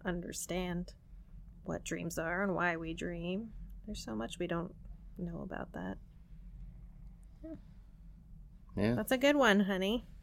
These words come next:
Speaker 2: So, yeah. So, you know, it kind of, and that, that's what we're talking about. We're talking about things that happen, and, and that could, he-,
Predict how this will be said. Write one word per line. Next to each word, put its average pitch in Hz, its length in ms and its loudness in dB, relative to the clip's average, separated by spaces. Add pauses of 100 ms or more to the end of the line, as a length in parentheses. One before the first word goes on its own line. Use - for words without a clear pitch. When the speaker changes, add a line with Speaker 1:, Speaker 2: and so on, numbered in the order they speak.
(1300)
Speaker 2:
So, 110 600 12
yeah. 147 360 12 (160)
So, 117 420 12
you 117 180 4
know, 104 220 10
it 110 120 8
kind 120 200 12
of, 107 100 8 (200)
and 170 120 12
that, 175 280 12
that's 113 260 12
what 131 120 12
we're 123 80 12
talking 107 360 12
about. 80 180 10
We're 90 80 10
talking 107 380 10
about 95 360 10
things 123 440 8
that 120 140 10
happen, 107 840 6 (420)
and, 92 380 6
and 123 180 10
that 147 180 12
could, - 140 -4 (260)
he-, 107 160 12